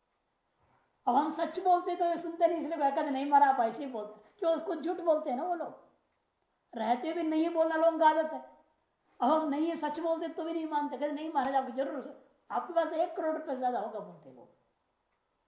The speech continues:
इतना बड़ा आश्रम है, करोड़ रुपए से ज्यादा होगा। मैंने कहा, "क्या कहें लोगों को?" तो ये समस्या आती है। कई बार आप सच भी बोलेंगे तो लोग विश्वास नहीं करेंगे, क्योंकि लोगों की आदत बनी है झूठ बोलने की उस मामले में।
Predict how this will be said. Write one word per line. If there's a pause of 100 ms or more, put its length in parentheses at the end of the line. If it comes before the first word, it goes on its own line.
(560)
इतना
बड़ा
आश्रम
है, (200)
करोड़
रुपए
से
ज्यादा
होगा।
मैंने
कहा,
"क्या
कहें
लोगों
को?" (1300)
तो
ये (220)
समस्या
आती
है। (760)
कई
बार
आप
सच
भी
बोलेंगे
तो
लोग
विश्वास
नहीं
करेंगे,
क्योंकि
लोगों
की
आदत
बनी
है
झूठ
बोलने
की (160)
उस
मामले
में।